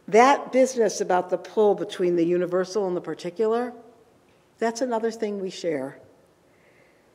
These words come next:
We worry a lot about our people, and we feel duty-bound to worry about the universal. And finding the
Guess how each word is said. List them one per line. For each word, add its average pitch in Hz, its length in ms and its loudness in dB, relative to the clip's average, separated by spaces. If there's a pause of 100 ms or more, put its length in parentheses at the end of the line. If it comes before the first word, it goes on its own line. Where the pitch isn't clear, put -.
(180)
We 294 400 8
worry 269 340 10
a 247 60 12
lot 233 320 6
about 175 340 4
our 185 220 2
people, 175 600 -4 (1160)
and 214 180 2
we 247 140 4
feel 262 480 10
duty-bound 262 720 2
to 247 100 -6
worry 240 380 4
about 165 260 0
the 190 80 -4
universal. 185 760 -4 (1300)
And 196 240 2 (640)
finding 294 800 4
the 220 340 2